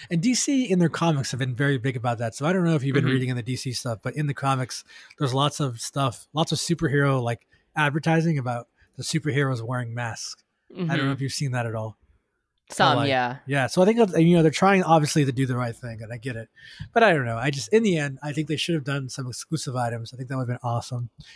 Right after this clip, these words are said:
Speaker 1: I think that would have made, that would have made me excited. I'm sure that made, it would have made a ton of s-, collectors excited.
Speaker 2: Yeah, like,
Speaker 1: Um,
Speaker 2: going through some of the shirts, it's cool. They do have some, like, uh, covers, like,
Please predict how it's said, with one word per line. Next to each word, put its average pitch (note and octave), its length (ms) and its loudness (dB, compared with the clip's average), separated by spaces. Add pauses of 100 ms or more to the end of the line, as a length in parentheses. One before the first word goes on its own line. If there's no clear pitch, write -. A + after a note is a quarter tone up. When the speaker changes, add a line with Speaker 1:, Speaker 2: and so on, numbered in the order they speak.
Speaker 1:
I - 60 -6
think D3 140 0
that F#3 60 4
would E3 100 4
have C#3+ 40 0
made, D3+ 140 -2
that E3+ 80 4
would A#3 60 8
have G3+ 60 6
made C3+ 120 0
me F3 120 6
excited. A2+ 500 0
I'm G3 80 6
sure A#3 100 2
that C4+ 80 4
made, G#3 140 6
it F3 60 4
would E3 100 2
have D#3+ 80 4
made C#3 140 2
a - 20 -18
ton F#3 240 2
of A#2 160 -8 (400)
s-, - 160 -8
collectors C#3+ 420 0
excited. A2 460 -6 (480)
Speaker 2:
Yeah, D3 340 0
like, B2+ 140 0
Speaker 1:
Um, - 40 -2
Speaker 2:
going D4+ 140 2
through F4 200 0
some D#4 120 0
of C#4+ 60 0
the A#3+ 80 0
shirts, C#4 180 -2
it's A3+ 140 -8
cool. C4 320 0
They F3+ 180 0
do F#3+ 160 -2
have G#3 240 0
some, F3+ 320 -2
like, D3 380 -4
uh, C3+ 300 -2
covers, F3 360 -2
like, C#3+ 300 -8